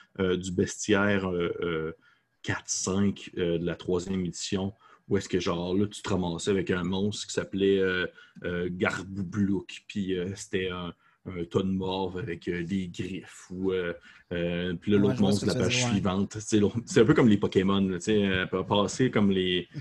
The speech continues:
Speaker 1: passer telle génération, maintenant, tu te
Speaker 2: Les
Speaker 1: dis, « OK, là, la »
Speaker 2: Les Pokémon en bouffe, là.
Speaker 1: Ouais, c'est
Speaker 2: Les,
Speaker 1: ça,
Speaker 2: les
Speaker 1: là,
Speaker 2: Pokémon.
Speaker 1: c'est les Pokémon objets, là. Excuse-moi, Anne-Catherine Choquette, si t'écoutes l'épisode, là, je sais que t'aimes beaucoup ça,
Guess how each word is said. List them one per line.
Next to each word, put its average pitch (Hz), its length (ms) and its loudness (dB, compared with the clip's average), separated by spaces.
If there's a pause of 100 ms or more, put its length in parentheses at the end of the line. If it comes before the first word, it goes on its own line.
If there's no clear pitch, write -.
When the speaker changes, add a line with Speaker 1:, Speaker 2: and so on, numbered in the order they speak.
(380)
Speaker 1:
passer 104 340 4
telle 131 180 6
génération, 113 600 6
maintenant, 113 300 6
tu 131 60 0
te 139 100 -2
Speaker 2:
Les 143 60 0
Speaker 1:
dis, « 104 140 4
OK, 107 200 6
là, 101 240 8
la » 87 300 -2 (360)
Speaker 2:
Les 147 140 0
Pokémon 147 440 4
en 143 160 6
bouffe, 160 320 2
là. 190 220 4 (180)
Speaker 1:
Ouais, 131 220 8
c'est 131 100 6
Speaker 2:
Les, 123 60 6
Speaker 1:
ça, 127 60 4
Speaker 2:
les 123 60 6
Speaker 1:
là, 87 60 -4
Speaker 2:
Pokémon. 98 400 4
Speaker 1:
c'est 156 260 2
les 107 80 8
Pokémon 117 400 6
objets, 107 440 6
là. 139 260 6
Excuse-moi, 117 480 2
Anne-Catherine 110 400 4
Choquette, 107 400 0
si - 60 -18
t'écoutes 104 280 0
l'épisode, 104 460 2
là, 113 120 2
je 95 100 0
sais 98 160 -2
que - 60 -10
t'aimes 95 180 -2
beaucoup - 240 -14
ça, - 160 0